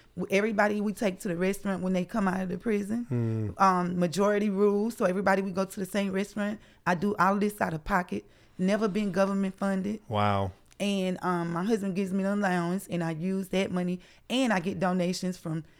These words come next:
Speaker 2: Right.
Speaker 1: some people that genuinely, genuinely support and have been supporting for years. So I'm just grateful.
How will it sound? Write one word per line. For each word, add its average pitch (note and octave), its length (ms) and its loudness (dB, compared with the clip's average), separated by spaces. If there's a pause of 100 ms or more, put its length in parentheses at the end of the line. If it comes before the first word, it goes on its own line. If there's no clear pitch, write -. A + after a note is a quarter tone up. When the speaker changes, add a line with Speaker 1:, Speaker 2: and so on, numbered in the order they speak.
(100)
Speaker 2:
Right. - 120 2
Speaker 1:
some C4+ 140 4
people A#3 360 0
that F#3 200 2
genuinely, F#3+ 640 -2 (200)
genuinely G3 560 0
support E3+ 580 -4 (300)
and F#3 180 0
have F3+ 220 0
been F#3 160 -2
supporting F3+ 480 -2
for E3+ 100 -8
years. E3+ 520 -6 (260)
So A3+ 240 0
I'm C#4+ 180 0
just C4 200 -6
grateful. F#3+ 540 -6